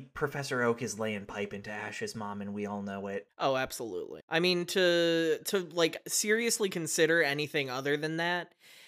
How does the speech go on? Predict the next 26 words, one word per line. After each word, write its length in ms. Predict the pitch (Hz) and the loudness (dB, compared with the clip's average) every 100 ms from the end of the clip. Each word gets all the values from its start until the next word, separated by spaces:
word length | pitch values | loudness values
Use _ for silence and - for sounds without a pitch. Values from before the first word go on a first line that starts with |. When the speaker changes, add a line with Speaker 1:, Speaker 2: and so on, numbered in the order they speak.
| - | -2
Speaker 2:
is 180 | 170 156 | 2 6
almost 440 | 175 180 180 175 | 8 8 6 6
as 160 | 180 160 | 2 2
ridiculous 640 | 156 151 151 165 147 143 | 2 4 2 2 2 4
as 160 | 147 135 | 2 -2
considering 640 | - 147 143 156 147 139 | -4 -4 4 4 6 4
the 80 | 139 | 0
fact 440 | 135 143 135 - - | 2 2 2 0 -2
that 140 | 139 | 0
in 140 | 139 | 0
Mars 280 | 139 143 143 | 2 2 2
Needs 240 | 147 131 - | -2 -4 -2
Moms, 520 | 139 135 131 127 - - _ | 0 0 -2 -6 -10 -16 _
Milo's 480 | 156 165 175 165 151 | 2 4 6 4 2
weight 340 | 143 143 156 | 2 4 2
was 240 | 143 147 131 | 0 -2 0
less 540 | 131 143 156 190 - - | 0 2 4 2 -2 2
on 220 | 147 143 | 2 2
Mars 400 | 139 143 151 151 | 2 2 2 0
than 140 | 160 | -2
on 200 | 139 135 - | 0 -2 -2
Earth, 440 | 143 147 190 - _ | 2 4 2 -6 _
which 240 | 156 156 | -2 2
is 180 | 196 190 | 2 4
factually 560 | 190 170 - 147 131 | 4 4 4 -2 0
accurate. 580 | 131 131 - 120 110 - | 2 0 0 -4 -4 -6